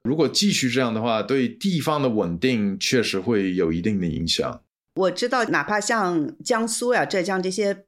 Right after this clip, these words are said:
Speaker 2: 比较发达的地区，他们比较大的城市都有政府工作人员被减薪百分之十五到百分之三十的这样的情况就已经发生了，所以还是接下来对政府的这些工作人员的这个影响，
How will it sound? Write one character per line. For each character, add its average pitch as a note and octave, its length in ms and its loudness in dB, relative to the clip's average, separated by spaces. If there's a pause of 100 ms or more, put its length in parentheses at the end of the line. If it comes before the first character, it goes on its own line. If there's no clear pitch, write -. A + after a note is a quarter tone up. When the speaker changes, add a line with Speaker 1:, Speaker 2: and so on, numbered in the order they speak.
Speaker 2:
比 - 120 -4
较 E3 140 0
发 C4+ 280 -2
达 C4 160 -6
的 D#3 120 -4
地 D#3+ 180 -4
区， D#3 200 -2
他 F#3 160 -6
们 E3+ 160 -2
比 - 80 -14
较 D#3+ 160 -2
大 A#3 220 -2
的 F3 100 -4
城 C3 240 -6
市 D#3+ 220 -2
都 E3+ 160 0
有 E3 160 -2
政 F3+ 160 0
府 D#3 100 -4
工 E3+ 180 -2
作 F3 140 -2
人 D3 140 0
员 D3 220 2
被 E3+ 120 0
减 C3 240 -4
薪 D#3+ 220 0
百 C#3 160 -2
分 D#3 140 -2
之 F3+ 100 -4
十 - 220 -2
五 D#3 120 -4
到 E3+ 140 -4
百 C3+ 160 -4
分 D#3 180 -4
之 E3 80 -2
三 F#3+ 280 -4
十 - 140 -2
的 B2+ 100 -4
这 C#3 100 -6
样 C3+ 100 -4
的 - 80 -8
情 - 160 -6
况 C3+ 200 -8
就 F#3+ 100 -2
已 E3 80 0
经 E3+ 340 -2
发 D#3 200 -6
生 C#3 260 -4
了， - 160 -6 (420)
所 F#3 160 -2
以 F3+ 160 0
还 C3+ 240 -2
是 D#3 400 0
接 E3+ 200 -2
下 E3+ 160 0
来 C3+ 320 0 (400)
对 A#3+ 320 0
政 E4+ 200 2
府 - 220 -10
的 B2+ 160 -4
这 F3+ 140 0
些 E3+ 180 2
工 F3+ 320 -4
作 F#3 140 2
人 D3 180 2
员 B2 220 0
的 C#3 120 0
这 C#3 140 -4
个 B2 380 -2
影 D3 200 0
响， D3 240 0